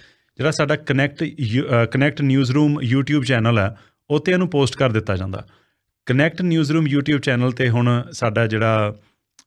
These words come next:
ਕਹਿ ਲਓ, ਅ, ਕਾਫਲਾ ਹੈ, ਉਹ ਇੱਕ ਲੱਖ ਸਬਸਕ੍ਰਾਈਬਰਸ 'ਤੇ ਪਹੁੰਚ ਚੁੱਕਿਆ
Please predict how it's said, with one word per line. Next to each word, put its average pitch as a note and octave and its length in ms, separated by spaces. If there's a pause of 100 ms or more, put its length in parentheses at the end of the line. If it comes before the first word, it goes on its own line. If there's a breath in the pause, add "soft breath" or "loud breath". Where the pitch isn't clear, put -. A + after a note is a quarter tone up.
ਕਹਿ B2 120
ਲਓ, A2+ 460
ਅ, G2 600 (520)
ਕਾਫਲਾ C3 420
ਹੈ, A#2+ 280 (240 soft breath)
ਉਹ D#3 260
ਇੱਕ F3 220
ਲੱਖ E3+ 300
ਸਬਸਕ੍ਰਾਈਬਰਸ B2+ 600
'ਤੇ A#2+ 120
ਪਹੁੰਚ C3 260
ਚੁੱਕਿਆ G2 360